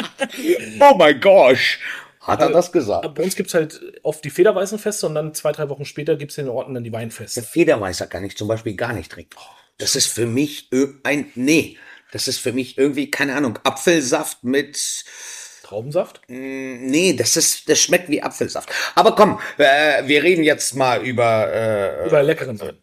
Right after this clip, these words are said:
Speaker 1: genau, über gute, gute Geschichten. Wir haben jetzt einen Rotwein. Was haben wir denn da? Und was essen wir?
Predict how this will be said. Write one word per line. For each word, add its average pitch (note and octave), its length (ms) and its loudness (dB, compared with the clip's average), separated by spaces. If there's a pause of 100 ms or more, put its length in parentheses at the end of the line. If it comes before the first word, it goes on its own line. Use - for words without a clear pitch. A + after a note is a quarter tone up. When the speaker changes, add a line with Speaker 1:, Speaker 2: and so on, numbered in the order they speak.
Speaker 1:
genau, B2+ 440 0
über B2 240 2
gute, A#2 500 2
gute C3 280 -2
Geschichten. B2 480 -8 (160)
Wir C#3+ 100 2
haben F#3 80 2
jetzt F3+ 200 -2
einen D3+ 100 2
Rotwein. F#3+ 640 2
Was B2 220 -4
haben D#3 140 2
wir D3+ 100 4
denn B2+ 160 0
da? D#3+ 380 -4
Und A3 500 4 (400)
was E3 180 -2
essen A2 300 -6
wir? E2 240 -8